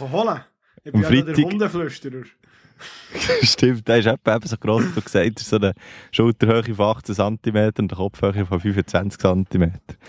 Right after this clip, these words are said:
Speaker 2: Da gibt es so einen. Äh, am Freitag hatte ich eben so einen Büroanlass gehabt. Und, äh, natürlich nach dem Arbeiten,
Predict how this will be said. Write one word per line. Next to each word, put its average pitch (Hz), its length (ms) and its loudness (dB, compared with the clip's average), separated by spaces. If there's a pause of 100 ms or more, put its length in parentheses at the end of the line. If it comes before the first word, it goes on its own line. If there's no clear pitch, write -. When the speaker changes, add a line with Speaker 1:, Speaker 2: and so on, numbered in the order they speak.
(220)
Speaker 2:
Da 90 160 2
gibt 95 200 -2
es - 40 -6
so 101 60 4
einen. 80 300 2 (1300)
Äh, 92 260 4 (320)
am 107 100 -2
Freitag 123 340 2
hatte 107 100 4
ich - 20 6
eben 101 220 4
so 101 160 0
einen 90 260 0
Büroanlass 107 560 2
gehabt. 98 300 0 (560)
Und, 87 240 -4
äh, 87 180 6
natürlich 87 400 0
nach 85 120 0
dem 82 140 -8
Arbeiten, 92 540 0